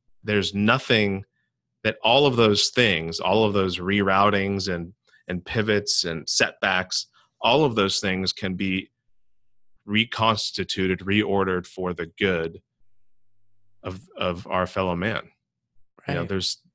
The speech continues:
Speaker 1: it's just a matter of us deciding to make it so.
Speaker 2: Right. What brings you peace?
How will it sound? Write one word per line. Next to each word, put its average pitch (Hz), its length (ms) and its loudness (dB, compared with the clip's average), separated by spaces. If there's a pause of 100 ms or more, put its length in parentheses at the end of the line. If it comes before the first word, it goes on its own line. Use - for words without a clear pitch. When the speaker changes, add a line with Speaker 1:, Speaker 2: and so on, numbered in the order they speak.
(140)
Speaker 1:
it's - 240 -4
just 113 220 -2
a 110 40 4
matter 101 460 4
of 92 140 0
us 92 200 0
deciding 92 600 0
to - 100 -12
make 127 220 0
it - 100 -6
so. 57 300 -6 (640)
Speaker 2:
Right. 117 300 -10 (1700)
What 240 300 0
brings 151 640 0
you 131 140 0
peace? - 760 -6